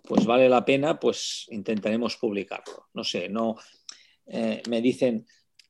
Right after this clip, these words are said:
"Si ahora tuviera treinta años dirías, este tío", pero no, a mi edad lo que estoy diciendo es una reivindicación del periodismo.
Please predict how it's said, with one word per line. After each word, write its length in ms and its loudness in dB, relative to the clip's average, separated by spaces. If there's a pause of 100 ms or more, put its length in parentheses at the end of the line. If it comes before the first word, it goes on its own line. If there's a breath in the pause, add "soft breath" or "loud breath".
"Si 220 2
ahora 200 8
tuviera 540 8 (160)
treinta 340 4
años 300 2
dirías, 400 4
este 240 -4
tío", 560 2
pero 260 -12
no, 320 -2
a 100 -6
mi 140 4
edad 240 8
lo 140 8
que 80 2
estoy 220 2
diciendo 440 2
es 240 6
una 160 4
reivindicación 800 2
del 140 0
periodismo. 640 -4